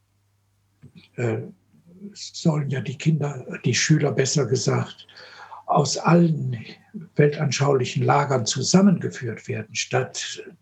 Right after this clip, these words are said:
eine Kontroversität zu fördern. Und insofern also ein integratives Fach Religionskunde oder Ethik für alle. Ich weiß, dass es in Berlin beim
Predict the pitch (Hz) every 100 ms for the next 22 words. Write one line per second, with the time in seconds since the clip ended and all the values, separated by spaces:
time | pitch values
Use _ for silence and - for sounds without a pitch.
0 | _ _ - - - - 139 127 127 -
1 | _ _ - - - - - 160 127 143
2 | 131 131 135 127 123 - 180 175 - 120
3 | - - 117 - _ _ _ _ _ _
4 | _ _ _ - - 143 117 110 104 104
5 | - - - - 131 117 170 165 165 156
6 | 147 160 160 143 120 _ _ _ 170 180
7 | 180 - 135 - - 170 151 123 - 170
8 | 185 - - _ _ _ - _ _ _
9 | _ _ _ - 131 123 160 156 165 -
10 | - 160 151 165 156 - - 147 - 131
11 | - - - 131 - 156 147 120 - _
12 | _ _ - - - - - - - 147
13 | 170 - 139 135 160 123 123 117 139 170
14 | 180 165 - 123 123 123 113